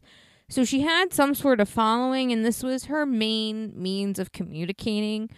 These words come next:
with her clientele and everything. So,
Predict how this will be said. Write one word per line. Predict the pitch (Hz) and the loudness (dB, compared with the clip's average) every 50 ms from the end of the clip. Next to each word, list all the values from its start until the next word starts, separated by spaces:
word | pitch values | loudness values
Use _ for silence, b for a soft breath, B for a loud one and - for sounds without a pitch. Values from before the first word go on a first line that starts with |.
| b b b b b | b b b b b
with | - 240 226 - | 6 6 6 8
her | - 240 214 | 6 4 4
clientele | - - 233 202 196 196 190 196 - 240 240 240 247 247 247 247 | 4 2 2 2 2 2 0 -2 -2 0 0 2 2 2 2 0
and | 254 247 | 0 -2
everything. | 247 247 240 262 254 - 269 262 262 254 262 | -2 -2 -2 -4 -6 -4 -4 -4 -2 -2 -2
So, | 247 - - - - 247 220 214 208 208 208 208 202 | -2 -4 -4 -2 0 2 2 4 4 6 6 4 4